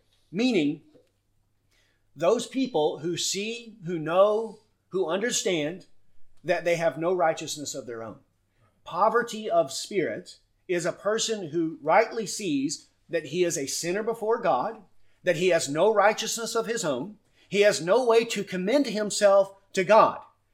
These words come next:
and therefore he goes to God and he begs him to give to him the very righteousness of Christ.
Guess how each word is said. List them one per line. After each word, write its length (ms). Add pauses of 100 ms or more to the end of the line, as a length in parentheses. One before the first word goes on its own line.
(240)
and 220
therefore 460
he 200
goes 440
to 120
God 540 (340)
and 160
he 160
begs 480
him 420 (300)
to 100
give 320
to 120
him 460 (320)
the 140
very 220
righteousness 680
of 100
Christ. 460